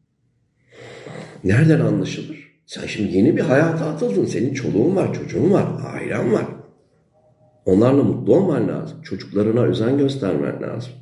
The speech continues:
Değil mi? Yok. Bırakmazlar. Diyelim ki onu da yapamadı. O da yetmedi yani. Büyü yaparlar abi. Büyü, bildiğin büyü yaparlar. Niye?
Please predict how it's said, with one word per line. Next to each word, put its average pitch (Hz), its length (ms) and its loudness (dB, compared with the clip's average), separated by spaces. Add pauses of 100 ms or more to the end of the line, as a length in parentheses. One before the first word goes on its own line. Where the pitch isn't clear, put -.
(100)
Değil - 120 -2
mi? - 160 -4 (320)
Yok. 85 640 2 (840)
Bırakmazlar. 98 680 2 (920)
Diyelim 117 240 4
ki 170 100 4
onu 208 200 4
da 196 80 2
yapamadı. 101 480 -2 (840)
O 87 100 -2
da 151 100 6
yetmedi 87 460 0
yani. 65 200 -12 (720)
Büyü 104 220 4
yaparlar 160 520 0
abi. 185 280 -4 (580)
Büyü, 170 300 4
bildiğin 214 480 4
büyü 240 180 0
yaparlar. 123 480 0 (1900)
Niye? - 580 2